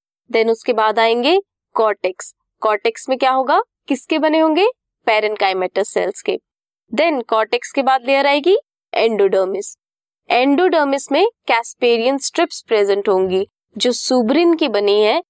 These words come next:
जिसकी वजह से वाटर एंटर नहीं कर पाएगा या परमिएट नहीं कर पाएगा। अब एंडोडर्मिस के बाद लेयर आती है पेरिसाइकिल।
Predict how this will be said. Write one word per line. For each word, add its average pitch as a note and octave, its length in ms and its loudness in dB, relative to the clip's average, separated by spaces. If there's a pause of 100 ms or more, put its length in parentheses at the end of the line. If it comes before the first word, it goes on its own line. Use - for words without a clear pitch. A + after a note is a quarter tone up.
(220)
जिसकी A#3+ 360 0
वजह B3 280 0
से C#4+ 220 0
वाटर A3+ 600 0 (320)
एंटर A#3+ 520 0 (160)
नहीं B3+ 300 0
कर A3+ 260 0
पाएगा F#3+ 280 0
या G3 320 2 (420)
परमिएट C#4+ 520 0
नहीं A3+ 200 -2
कर F#3 160 -2
पाएगा। D#3+ 460 -6 (1300)
अब C#4 120 0 (140)
एंडोडर्मिस D4 720 2
के D4 100 -2
बाद B3 280 0
लेयर A3 280 0
आती G3+ 280 -2
है C4 200 0 (460)
पेरिसाइकिल। F#3 760 -2